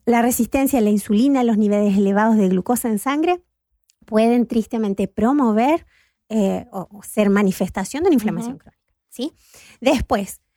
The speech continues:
Speaker 1: otro elemento que va a estar en el chequeo médico que hay que hacer es el perfil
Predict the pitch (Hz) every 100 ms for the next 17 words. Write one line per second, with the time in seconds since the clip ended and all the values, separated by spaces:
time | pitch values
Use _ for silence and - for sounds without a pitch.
0 | _ - 269 330 320 247 233 277 294 233
1 | 196 - 196 285 - 320 311 285 - 269
2 | 269 262 262 247 226 226 214 220 - 294
3 | 285 226 208 208 208 277 277